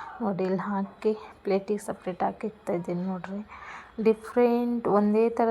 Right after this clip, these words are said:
ದೋಸೆ ತಿನ್ನೋ ಬದಲು ಈ ಥರ ಡಿಫ್ರೆಂಟ್ ಡಿಫ್ರೆಂಟಾಗಿ ದೋಸೆ ತಿನ್ಬೋದಲ್ಲ. ನಾನು ತುಂಬ ಕಾಳು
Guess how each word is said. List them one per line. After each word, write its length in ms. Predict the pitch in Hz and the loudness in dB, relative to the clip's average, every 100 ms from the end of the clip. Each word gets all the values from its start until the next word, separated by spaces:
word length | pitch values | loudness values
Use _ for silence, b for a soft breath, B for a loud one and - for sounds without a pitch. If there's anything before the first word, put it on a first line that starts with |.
| 208 | 2
ದೋಸೆ 260 | 220 214 214 | 2 0 -2
ತಿನ್ನೋ 400 | - 214 208 208 | -2 2 2 2
ಬದಲು 280 | 208 208 | 0 2
ಈ 60 | 220 | 2
ಥರ 220 | 220 196 | 2 0
ಡಿಫ್ರೆಂಟ್ 420 | 190 196 - 214 | 0 -4 -4 -2
ಡಿಫ್ರೆಂಟಾಗಿ 720 | 208 208 220 202 202 196 185 180 | -2 -4 -4 -2 -2 -4 -4 -2
ದೋಸೆ 300 | 185 185 202 | -2 -4 -10
ತಿನ್ಬೋದಲ್ಲ. 720 | - 175 175 175 170 175 170 196 196 B B B B B - | -6 -4 -2 -2 -2 -2 -2 -4 -10 B B B B B -4
ನಾನು 320 | 220 202 208 | 0 2 2
ತುಂಬ 240 | 208 202 202 214 220 214 202 202 | 0 0 2 2 2 2 0 0
ಕಾಳು 360 | - 202 214 | 2 4 4